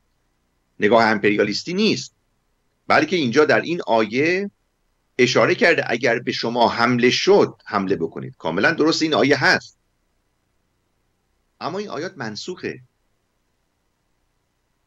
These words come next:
چون آیات دیگری داریم که با این آیات قابل جمع نیستن.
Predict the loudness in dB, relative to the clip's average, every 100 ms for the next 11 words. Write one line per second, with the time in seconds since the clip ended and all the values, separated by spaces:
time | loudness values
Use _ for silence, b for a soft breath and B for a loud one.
0 | -12 -6 2 4 4 2 -4 0 2 4
1 | 4 4 2 -4 -6 -4 0 0 0 0
2 | 2 2 2 2 2 2 0 -6 -8 -10
3 | -16